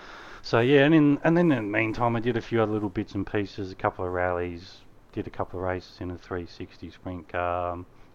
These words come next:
that was about it. Um, a lot of track days at Wanneroo.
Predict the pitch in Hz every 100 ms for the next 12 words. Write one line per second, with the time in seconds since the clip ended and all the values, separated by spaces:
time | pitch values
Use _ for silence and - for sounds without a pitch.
0 | - - - 92 87 - 82 82 90 82
1 | - 92 82 82 82 87 - - - -
2 | - - - 117 101 - - 104 - 101
3 | 98 98 95 92 95 92 95 98 98 98